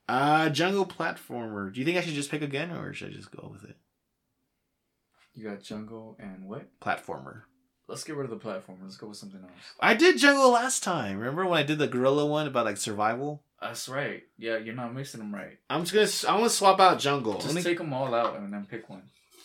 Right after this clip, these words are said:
Speaker 1: No, that completes the ran-, that destro-, defeats the randomness of it.
Speaker 2: No, I mean, like, in a pile. 'Cause you're
Speaker 1: Alright.
Speaker 2: not, you're not hitting those bottom ones.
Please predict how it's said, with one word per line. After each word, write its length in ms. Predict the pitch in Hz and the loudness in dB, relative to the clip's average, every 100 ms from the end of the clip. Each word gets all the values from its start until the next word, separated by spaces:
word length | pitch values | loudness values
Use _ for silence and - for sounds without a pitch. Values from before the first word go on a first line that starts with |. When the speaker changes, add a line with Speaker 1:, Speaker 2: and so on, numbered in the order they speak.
| _ | _
Speaker 1:
No, 420 | 117 180 202 190 | -14 -10 -8 -6
that 260 | 165 170 170 | -4 -4 -6
completes 540 | - 180 165 180 185 | -8 -8 -6 -6 -4
the 180 | 175 156 | -2 -2
ran-, 340 | 131 139 170 131 | -2 -2 -2 -2
that 300 | 147 156 - | -4 -4 -8
destro-, 400 | 160 - 160 143 | -6 -6 -6 -10
defeats 360 | 139 156 160 | -6 -4 -2
the 60 | 143 | -4
randomness 640 | 123 127 151 127 104 95 98 | -2 -4 -4 -6 -6 -6 -8
of 100 | 92 | -8
it. 180 | 87 - - _ _ - _ _ _ _ _ _ _ _ _ _ _ _ _ - | -12 -16 -20 _ _ -20 _ _ _ _ _ _ _ _ _ _ _ _ _ -6
Speaker 2:
No, 160 | 143 | 0
I 100 | 131 | 0
mean, 200 | 120 120 107 | 0 -4 -4
like, 260 | 104 95 _ - _ _ | -6 -6 _ -20 _ _
in 120 | 123 | -6
a 80 | 113 | -4
pile. 360 | 101 127 101 - - - - - _ _ _ _ _ - - - - _ _ _ _ | -4 -4 -4 -8 -20 -20 -20 -20 _ _ _ _ _ -20 -20 -20 -20 _ _ _ _
'Cause 240 | - 95 113 | -14 -10 -8
you're 120 | 131 | -6
Speaker 1:
Alright. 200 | 143 - | -8 -12
Speaker 2:
not, 80 | 113 | -12
you're 100 | 107 | -12
not 120 | 117 | -10
hitting 280 | 110 117 107 | -10 -10 -10
those 160 | 98 | -10
bottom 320 | - 107 101 | -10 -8 -8
ones. 320 | 90 90 - | -12 -16 -18